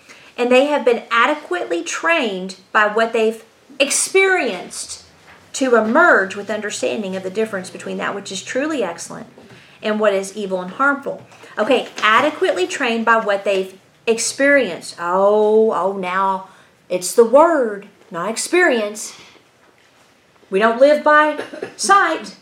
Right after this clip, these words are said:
we live by faith. Okay, that is a truth, but the other <laughs> reality is you're actually supposed to experience the word. It should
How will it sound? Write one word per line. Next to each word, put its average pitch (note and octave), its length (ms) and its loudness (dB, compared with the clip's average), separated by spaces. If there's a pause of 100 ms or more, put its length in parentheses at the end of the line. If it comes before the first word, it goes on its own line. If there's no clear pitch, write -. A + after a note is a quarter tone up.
we G3+ 120 -2
live A3+ 240 0
by C#4+ 200 4
faith. E4 580 0 (680)
Okay, A3+ 340 -4 (260)
that B3+ 220 2
is D4+ 180 0
a E4+ 120 -2
truth, D4+ 500 -4 (200)
but B3 200 4
the A#3 160 0
other F#4+ 280 4
<laughs> - 0 -
reality C#4+ 480 4
is C4+ 260 4 (160)
you're D#4 140 4
actually F4+ 380 2
supposed C#4+ 400 2
to D4 180 -2 (200)
experience G#3 640 -2
the A3 100 -2
word. F3+ 380 -2 (540)
It F4 200 2
should E4+ 340 -2